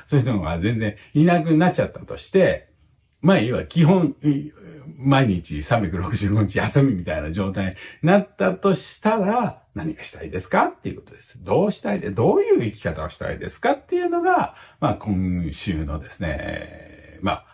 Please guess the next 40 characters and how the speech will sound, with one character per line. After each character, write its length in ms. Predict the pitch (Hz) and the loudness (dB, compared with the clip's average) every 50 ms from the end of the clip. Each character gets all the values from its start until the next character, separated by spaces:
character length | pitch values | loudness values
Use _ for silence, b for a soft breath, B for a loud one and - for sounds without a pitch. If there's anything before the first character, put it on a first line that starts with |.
| b b b _ | b b b _
あ、 300 | - - - - - - | -14 -12 -12 -14 -18 -20
あ、 20 | - _ - | -20 _ -2
ポ 140 | - 127 | 0 0
イ 40 | 104 | 0
ン 40 | 80 | 0
ト 120 | 76 90 | -2 -4
な 80 | 85 82 | -4 -4
ん 80 | 80 73 | -6 -8
で 60 | 71 | -8
す 100 | - - | -10 -10
け 80 | - - | -10 -8
ど 100 | 87 113 | -2 0
も、 340 | 156 202 180 - - - _ _ _ _ _ _ - | 2 2 2 0 -2 -8 _ _ _ _ _ _ -12
お 40 | - | -2
金 240 | - 214 214 220 214 | 0 0 0 2 2
の 100 | 208 190 | 0 0
た 140 | 170 180 175 | 2 2 2
め 60 | 165 | 2
に 60 | 131 | 2
仕 120 | - - 127 | 0 0 -2
事 220 | 127 113 - 120 | -2 -2 -2 -2
を 40 | 107 | -4
す 120 | - - 113 | -2 -2 -4
る 80 | 104 | -4
必 180 | - - - 117 | -4 -4 -4 -4
要 80 | 101 | -2
が 100 | 101 101 | 0 0
な 200 | 98 95 110 147 | 0 2 2 2
く 120 | 170 - 311 | 2 2 2
な 140 | 285 285 302 | 2 2 2
っ 60 | 302 | 0
た 240 | - _ - 277 233 | -6 _ -10 -10 -6
と 100 | - 214 | -6 -6
し 80 | - | -2
た 100 | - 247 | 0 0
ら、 200 | - - - b b b b b | 0 0 -2 b b b b b
あ 120 | - - 95 | -6 -4 -2
な 140 | 92 113 | 0 0
た 160 | 117 - - 87 | 0 -2 -2 0
は 260 | 92 104 120 - | 0 0 -2 -2